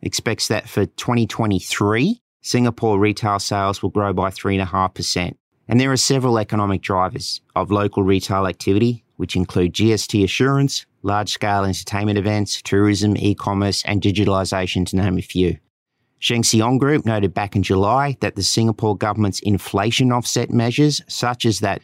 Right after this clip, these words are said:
G S T voucher scheme and the insurance package,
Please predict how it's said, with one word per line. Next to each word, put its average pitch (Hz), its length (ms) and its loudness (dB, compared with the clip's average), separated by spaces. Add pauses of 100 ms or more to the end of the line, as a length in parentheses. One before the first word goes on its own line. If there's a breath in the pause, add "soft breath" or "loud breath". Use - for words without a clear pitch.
G 113 180 2
S 101 80 0
T 104 200 0
voucher 101 340 0
scheme 101 460 0
and 104 200 -2
the 101 140 4
insurance 98 580 0
package, 98 720 -2